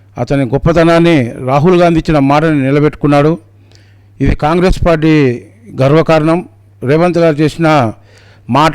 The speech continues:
తప్పని, మాట తప్పకుండా చేసిన కార్యక్రమాలలో, ఖమ్మంలో జరిగిన సభలో రేవంత్ గారు చేసిన హామీ అని మేము చెప్పుకుంటున్నాం. మండల కోఆప్షన్ నెంబర్గా కోవిడ్ టైంలో చాలా కార్యక్రమాలు చేశాము. ఎమ్మెల్సీ కసిరెడ్డి నారాయణ రెడ్డి గారు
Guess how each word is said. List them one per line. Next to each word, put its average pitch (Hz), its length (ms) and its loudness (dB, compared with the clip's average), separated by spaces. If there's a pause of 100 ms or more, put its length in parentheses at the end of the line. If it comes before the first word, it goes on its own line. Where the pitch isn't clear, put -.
(120)
తప్పని, 156 300 2 (580)
మాట 156 140 0 (100)
తప్పకుండా 170 500 0 (1000)
చేసిన 165 260 0 (140)
కార్యక్రమాలలో, 165 680 2 (100)
ఖమ్మంలో 165 340 2
జరిగిన 147 260 2 (760)
సభలో 156 300 2 (160)
రేవంత్ 151 340 2
గారు 131 200 0 (580)
చేసిన 151 260 0 (120)
హామీ 156 300 2
అని 165 160 2
మేము 139 140 0
చెప్పుకుంటున్నాం. 113 520 -6 (400)
మండల 175 200 2 (100)
కోఆప్షన్ 170 320 -2
నెంబర్గా 170 360 0 (400)
కోవిడ్ 160 280 -2
టైంలో 165 260 2 (100)
చాలా 151 240 4
కార్యక్రమాలు 151 480 2
చేశాము. 156 320 0 (460)
ఎమ్మెల్సీ 175 280 2 (100)
కసిరెడ్డి 170 320 2
నారాయణ 170 280 2 (380)
రెడ్డి 160 200 2
గారు 160 120 4